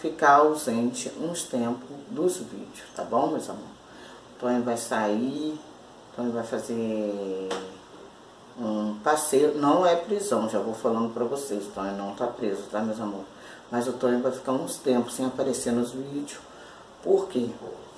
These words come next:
Porque primeiro que ele tá muito estressado com esse negócio de vídeo, comentário, então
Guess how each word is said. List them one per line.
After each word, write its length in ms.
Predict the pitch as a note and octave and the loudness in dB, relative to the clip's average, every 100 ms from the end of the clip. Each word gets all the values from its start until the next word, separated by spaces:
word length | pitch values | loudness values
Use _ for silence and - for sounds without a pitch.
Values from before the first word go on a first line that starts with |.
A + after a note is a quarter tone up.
| - - - | -20 -20 -2
Porque 720 | C#3+ C3 - D3 C#3+ C#3 C#3 | -2 -2 -2 2 4 4 4
primeiro 440 | - F3 E3+ F3+ F3+ | 4 2 6 6 8
que 100 | F#3 | 6
ele 840 | F3 F3+ F3+ F3 E3 D#3+ C#3+ B2+ - - - | 6 6 2 0 0 0 0 -2 -8 -20 -4
tá 120 | D#3+ | 4
muito 220 | D3+ F3 - | 4 4 0
estressado 720 | - G#3+ G#3 - F3 D3+ D3 | 0 2 2 2 4 4 2
com 60 | |
esse 160 | - C#3 | -2 0
negócio 480 | C3+ B2 C3+ B2 B2+ | 2 4 4 2 -4
de 140 | B2+ | -4
vídeo, 400 | B2 D#3 D3+ - | -6 -8 -8 -2
comentário, 720 | C#3 C3 B2 A#2 C#3+ C#3+ B2 | 2 4 4 2 0 4 4
então 400 | A#2 C3 D#3 D#3+ | 2 2 2 2